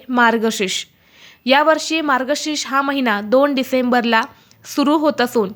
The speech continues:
या महिन्यात गुरुवारी महालक्ष्मी पूजेचं विशेष महत्त्व असते. आपल्या कुटुंबाला धन, धान्य, समृद्धी मिळावी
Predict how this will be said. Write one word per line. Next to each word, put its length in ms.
या 260
महिन्यात 520
गुरुवारी 500
महालक्ष्मी 720
पूजेचं 640
विशेष 420
महत्त्व 380
असते. 240
आपल्या 320
कुटुंबाला 760
धन, 480
धान्य, 400
समृद्धी 560
मिळावी 480